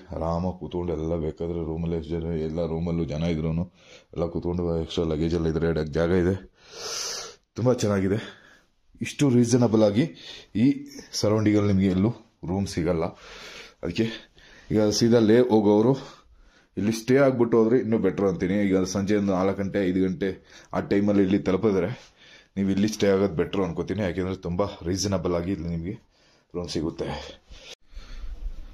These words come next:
ತುಂಬ ಚೆನ್ನಾಗಿದೆ, ತುಂಬ reasonable ಆಗಿದೆ. ಆ, view point ಇದೆಲ್ಲ ತುಂಬ ಚೆನ್ನಾಗಿದೆ. ಆ ಕಡೆಯಿಂದ ನೋಡಿದ್ರೆ, ಒಂದು ಕಡೆ ನೋಡಿದ್ರೆ full ಬೆಟ್ಟ, ಇನ್ನೊಂದು ಕಡೆ ನೋಡಿದ್ರೆ ಒಂದು ಚಿಕ್ಕದೊಂದು ಊರು, ಹಳ್ಳಿ, village, ಆ,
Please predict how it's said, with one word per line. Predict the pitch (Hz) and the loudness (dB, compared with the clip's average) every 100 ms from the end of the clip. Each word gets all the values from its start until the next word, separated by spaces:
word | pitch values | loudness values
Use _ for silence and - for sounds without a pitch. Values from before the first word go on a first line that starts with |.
| - - - _ _ _ _ | -18 -16 -18 _ _ _ _
ತುಂಬ | 113 | 0
ಚೆನ್ನಾಗಿದೆ, | 113 95 95 87 98 - - | 2 2 2 2 0 -6 -6
ತುಂಬ | 90 98 | 0 2
reasonable | 87 90 101 95 90 78 | 2 0 0 0 0 -2
ಆಗಿದೆ. | 82 76 92 | -2 -4 -6
ಆ, | - - - - - - 85 90 85 69 | -8 -18 -20 -18 -20 -6 -2 0 0 0
view | 92 | 0
point | 90 92 90 85 | 2 0 0 0
ಇದೆಲ್ಲ | 87 85 85 87 | 0 0 0 0
ತುಂಬ | - 80 98 | -2 -2 -2
ಚೆನ್ನಾಗಿದೆ. | - 82 80 76 82 - - - - _ - - _ _ | 0 -2 -2 -4 -8 -14 -20 -20 -20 _ -20 -20 _ _
ಆ | |
ಕಡೆಯಿಂದ | 73 92 92 92 | -8 -2 0 2
ನೋಡಿದ್ರೆ, | 90 87 87 | 2 2 0
ಒಂದು | 92 90 | -2 -4
ಕಡೆ | 92 95 | -2 -2
ನೋಡಿದ್ರೆ | 90 85 87 | -2 -4 -4
full | - 92 101 92 | -4 -2 0 0
ಬೆಟ್ಟ, | 85 - | -2 -2
ಇನ್ನೊಂದು | 92 87 85 | -2 -2 -2
ಕಡೆ | 85 87 | -2 0
ನೋಡಿದ್ರೆ | 87 85 90 | 0 0 0
ಒಂದು | 85 80 76 - | 0 0 -4 -10
ಚಿಕ್ಕದೊಂದು | - 95 90 85 | -8 -2 0 2
ಊರು, | 85 92 85 | 2 2 0
ಹಳ್ಳಿ, | - _ _ 85 87 80 - - - - | -4 _ _ -4 -4 -6 -16 -20 -20 -6
village, | 90 92 90 82 | 0 0 0 -2
ಆ, | - - | -6 -8